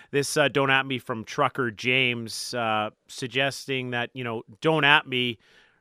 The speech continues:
respect your elders," which I, I totally agree with. Never, never park in the boss's spot if for no other reason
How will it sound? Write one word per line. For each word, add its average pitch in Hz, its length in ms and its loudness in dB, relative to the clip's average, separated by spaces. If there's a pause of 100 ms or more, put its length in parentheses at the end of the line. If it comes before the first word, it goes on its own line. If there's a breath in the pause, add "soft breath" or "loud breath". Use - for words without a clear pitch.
respect 143 460 0
your 113 120 -2
elders," 110 380 -4
which 127 240 -8
I, 135 160 -2
I 143 120 -4
totally 202 340 4
agree 127 220 -2
with. 101 320 -6
Never, 226 680 2
never 185 480 4
park 165 460 4
in 165 80 0
the 143 80 2
boss's 135 480 2
spot 127 500 4 (420)
if 156 140 0
for 175 140 0
no 160 180 4
other 277 240 4
reason 165 600 4